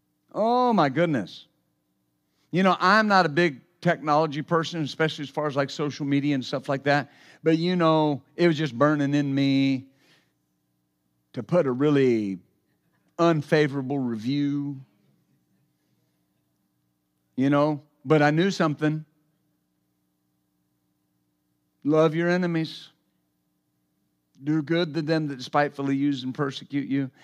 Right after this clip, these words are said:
And I just stopped right there. My wife's a witness. I just stopped right there. And I said, "Lord, I don't know if he knows what he's doing or not. Father, I, I just pray for his business.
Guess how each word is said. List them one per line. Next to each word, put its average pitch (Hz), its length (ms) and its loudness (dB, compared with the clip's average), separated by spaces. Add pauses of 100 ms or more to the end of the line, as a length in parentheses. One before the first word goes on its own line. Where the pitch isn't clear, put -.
And 135 120 0
I 151 100 4
just 147 220 -6
stopped 165 260 -2
right 175 140 0
there. 170 120 2
My 151 140 0
wife's 147 320 0
a 170 60 -4
witness. 156 380 -4
I 131 100 0
just 131 220 -8
stopped 135 280 -4
right 151 180 -2
there. 170 260 0 (200)
And 135 100 -6
I 139 100 2
said, 139 220 -8
"Lord, 147 440 0 (260)
I 131 160 2
don't 156 180 0
know 156 120 2
if 151 100 -2
he 151 100 0
knows 151 260 -2
what 147 140 -4
he's 139 160 -4
doing 147 240 -2
or 143 80 -2
not. 147 400 -2 (220)
Father, 156 400 0
I, 147 280 -2
I 147 180 0
just 139 260 -6
pray 147 160 0
for 139 160 -4
his 131 180 -2
business. 139 640 -6